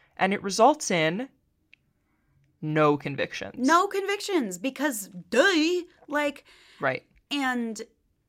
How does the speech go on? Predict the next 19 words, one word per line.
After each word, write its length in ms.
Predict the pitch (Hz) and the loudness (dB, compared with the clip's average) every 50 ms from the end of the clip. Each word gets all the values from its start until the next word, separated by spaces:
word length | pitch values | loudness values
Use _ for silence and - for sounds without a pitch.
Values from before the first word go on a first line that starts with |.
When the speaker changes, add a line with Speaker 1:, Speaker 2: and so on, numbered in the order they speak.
| _ _ - | _ _ -8
Speaker 2:
the 220 | 208 202 262 262 - - | -4 -4 -4 -4 -6 -12
church 680 | - - - - 311 311 349 427 453 - - - - - | -12 -10 -8 -4 -2 -2 -2 -2 -4 -8 -12 -14 -14 -14
really 480 | 202 185 175 196 208 220 226 220 214 214 | -14 -14 -8 -4 -4 -2 -2 -2 -2 -2
grabs 360 | 175 190 180 185 180 185 - | 0 0 0 0 -2 -6 -8
onto 300 | - - - - - 220 | -10 -10 -10 -10 -12 -10
this. 600 | 226 226 - 269 262 262 262 - - - - - _ _ _ _ _ _ _ _ _ _ _ _ _ _ - - _ _ _ _ - | -10 -10 -10 -10 -12 -12 -10 -10 -10 -10 -12 -14 _ _ _ _ _ _ _ _ _ _ _ _ _ _ -20 -20 _ _ _ _ -12
So, 560 | - - - - 285 254 240 233 226 220 220 | -8 -6 -2 0 2 2 2 2 0 -2 -2
Speaker 1:
Right. 140 | 220 - - - _ _ _ _ - - _ _ _ _ - | -4 -4 -4 -6 _ _ _ _ -20 -20 _ _ _ _ 4
Speaker 2:
I 40 | 277 | 4
mean, 160 | 294 294 302 | 6 6 4
as 140 | 302 240 247 | 2 2 0
well 140 | 277 269 | 0 0
they 120 | 247 233 208 | 0 0 -4
should. 360 | - - - 190 - - - - - | -4 -4 -2 -2 -4 -4 -4 -4 -4
I'm 120 | 233 233 | -2 -2
not 160 | 233 214 185 - | -2 -4 -4 -4
saying, 300 | - 214 202 202 190 190 | -6 -6 -6 -6 -6 -6
like, 340 | 180 175 175 175 - - _ _ _ _ _ _ _ _ _ _ _ _ _ _ _ _ _ _ _ _ _ _ _ _ _ _ _ _ _ _ _ _ _ _ _ _ _ _ _ _ _ _ _ _ _ _ _ _ - - - | -6 -6 -8 -10 -12 -18 _ _ _ _ _ _ _ _ _ _ _ _ _ _ _ _ _ _ _ _ _ _ _ _ _ _ _ _ _ _ _ _ _ _ _ _ _ _ _ _ _ _ _ _ _ _ _ _ -18 -4 0
like, 240 | 277 277 262 - | 0 0 0 0